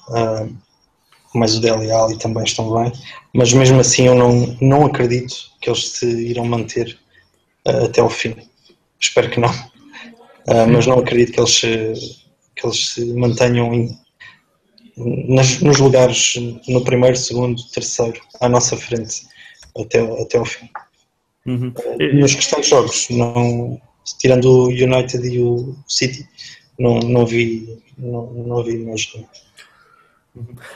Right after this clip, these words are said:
Speaker 2: Eu, eu aí sou da opinião do, do, do, do André Taborda. Eu acho que o Tottenham acabará por cair.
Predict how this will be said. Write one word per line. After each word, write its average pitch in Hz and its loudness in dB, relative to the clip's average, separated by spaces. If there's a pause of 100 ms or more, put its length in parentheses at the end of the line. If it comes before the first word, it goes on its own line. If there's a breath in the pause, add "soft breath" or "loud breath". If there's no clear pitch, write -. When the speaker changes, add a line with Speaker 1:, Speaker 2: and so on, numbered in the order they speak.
(100)
Speaker 2:
Eu, 156 0
eu 175 4
aí 170 4
sou - -2
da 151 2
opinião 131 -4
do, 117 -8
do, 113 -6
do, 107 -8
do 117 -8
André 104 -2
Taborda. 101 -6
Eu 110 0
acho 107 -4
que - -16
o 110 -4
Tottenham 107 -4
acabará 104 0
por 113 -10
cair. 101 -2